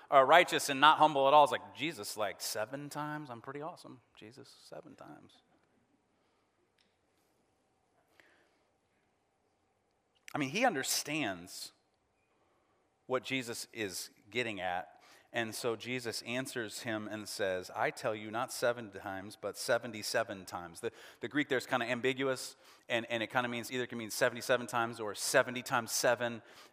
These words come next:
The point is not the number or the math. The point that Jesus is making is, uh, well, over and over and over again, Peter, you don't even understand. In other words, uh,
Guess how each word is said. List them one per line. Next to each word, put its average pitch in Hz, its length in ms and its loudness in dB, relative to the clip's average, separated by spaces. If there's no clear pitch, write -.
The 123 80 -10
point 180 260 2
is 135 80 0
not 135 220 4
the 117 80 0
number 117 560 0
or 113 120 0
the 98 120 -6
math. 113 640 -4
The 107 60 -4
point 135 340 -8
that 107 80 -14
Jesus 104 400 -12
is 101 120 -12
making 110 440 -8
is, 90 480 -8
uh, 98 180 -6
well, 131 300 0
over 143 340 2
and 135 100 2
over 135 260 0
and 127 100 0
over 131 240 -2
again, 104 320 -4
Peter, 117 280 -6
you 127 140 -6
don't 127 140 -6
even 120 200 -10
understand. 98 460 -14
In 131 100 2
other 147 160 4
words, 120 220 0
uh, 107 160 4